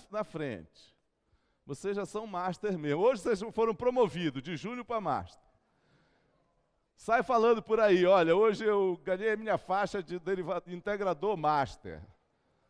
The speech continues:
Né? <laughs> Eu já sei fazer integral de zero a um, de rho a sexta, de rho, de cabeça.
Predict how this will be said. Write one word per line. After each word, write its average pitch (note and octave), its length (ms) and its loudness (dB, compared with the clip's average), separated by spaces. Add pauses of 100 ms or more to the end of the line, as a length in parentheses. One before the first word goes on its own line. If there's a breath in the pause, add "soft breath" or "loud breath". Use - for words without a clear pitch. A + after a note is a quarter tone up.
(800)
Né? G3+ 500 0 (100)
<laughs> D4+ 180 -10 (840 loud breath)
Eu D3 100 -8
já F3 160 0
sei G3 140 -2
fazer F3+ 220 -2
integral F#3 480 -2
de E3 180 -4
zero F3 280 0
a E3 80 2
um, E3 200 -2
de D#3 120 -6
rho D#3 200 -2
a C3+ 80 0
sexta, D#3+ 440 -6
de C#3+ 200 -4
rho, E3+ 200 -2
de B3 160 -10
cabeça. D#3 720 -2